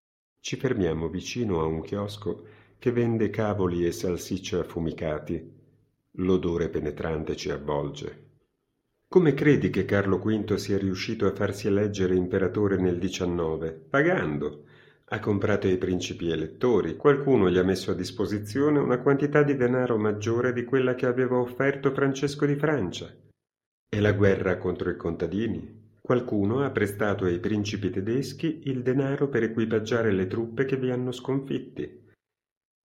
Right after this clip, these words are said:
E come pensi che Carlo quinto finanzi la sua guerra in Italia contro i francesi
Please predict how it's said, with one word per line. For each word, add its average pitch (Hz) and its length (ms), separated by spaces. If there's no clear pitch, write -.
E 160 60
come 170 260
pensi 185 340
che 123 120
Carlo 117 340
quinto 165 320
finanzi 135 440
la 101 120
sua 104 200
guerra 131 440
in 101 140
Italia 104 500
contro 110 320
i 95 60
francesi 98 760